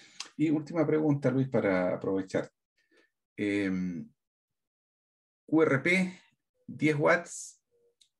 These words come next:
cien watts estándar, amplificador lineal. Estamos, estoy pensando en H F.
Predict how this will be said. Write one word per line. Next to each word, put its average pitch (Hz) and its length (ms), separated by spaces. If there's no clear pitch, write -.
cien 147 300
watts 143 420
estándar, 156 600
amplificador 117 600
lineal. 98 460
Estamos, - 420
estoy 113 160
pensando 110 360
en 104 60
H 101 300
F. - 160